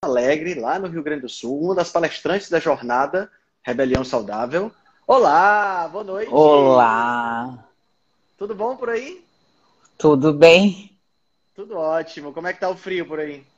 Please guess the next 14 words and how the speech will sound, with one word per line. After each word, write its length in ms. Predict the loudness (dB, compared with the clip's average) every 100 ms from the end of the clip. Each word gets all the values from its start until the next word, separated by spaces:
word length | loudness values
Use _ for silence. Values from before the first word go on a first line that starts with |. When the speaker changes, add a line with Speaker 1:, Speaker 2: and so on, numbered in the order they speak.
| _ _ _ _ _ _ _ _ 6
Speaker 2:
Hoje 280 | 10 10 8
deu 220 | 6 6
uma 180 | 6 4
trégua, 600 | 6 8 10 10 8 0
tu 120 | -4
sabe, 420 | 4 8 8 6
Henrique? 420 | -2 -4 -6 -6
Tá 180 | 0 0
super 640 | 0 -8 -2 -2 2 0
Speaker 1:
Foi? 80 | 2
Speaker 2:
tranquilo. 1120 | 2 2 0 -2 0 2 2 2 2 0 -2 -10 _ _ _ _ _ _ -2
Graças 640 | 6 8 8 6 2 0
a 100 | 0
Deus. 760 | 2 2 4 2 0 -8 -14 -18